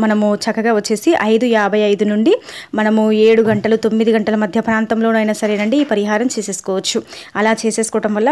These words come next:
అద్భుతమైన ఫలితాలు వస్తాయని మనం చెప్పుకోదగ్గ విషయం అన్నమాట. కొబ్బరికాయ అనేది అండి చాలా వరకు కూడా మనం పూజలో అంటే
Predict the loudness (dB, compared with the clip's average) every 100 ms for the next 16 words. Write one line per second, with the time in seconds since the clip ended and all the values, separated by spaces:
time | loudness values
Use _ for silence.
0 | 0 -2 -4 -2 -2 -2 -4 -2 -2 -2
1 | -4 -4 -2 -2 -4 -4 -6 -8 -6 -4
2 | -4 -2 -4 -4 -4 -4 -4 -4 -6 -8
3 | -16 -4 0 2 2 2 2 2 2 2
4 | 0 0 -2 -2 0 2 0 0 0 0
5 | 0 -2 0 2 2 2 2 -2 -2